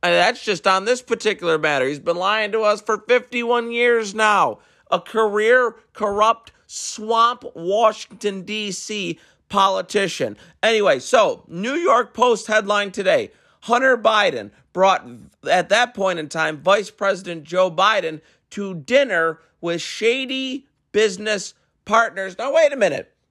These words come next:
'cause in twenty nineteen, Joe Biden, exact quote, "No, I never talked to my son. I never had anything to do with any of his business dealings."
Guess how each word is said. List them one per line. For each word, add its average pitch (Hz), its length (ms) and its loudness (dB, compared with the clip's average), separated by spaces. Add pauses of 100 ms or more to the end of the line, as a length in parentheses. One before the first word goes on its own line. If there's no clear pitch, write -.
'cause 226 180 -2
in 226 140 -4
twenty 311 400 -4
nineteen, 240 880 -4 (260)
Joe 269 400 2
Biden, 190 540 2
exact 214 760 -4
quote, 262 440 0 (240)
"No, 233 340 2
I 233 180 2
never 220 320 0
talked 190 380 -2
to 196 40 -10
my 185 200 -6
son. 220 280 -6
I 233 140 -2
never 208 320 -4
had 196 180 0
anything 214 500 -4
to 175 60 -8
do 147 300 -2 (180)
with 170 180 -6
any 170 200 -2
of 165 100 -4
his 160 200 -6
business 143 500 -8
dealings." 127 420 -8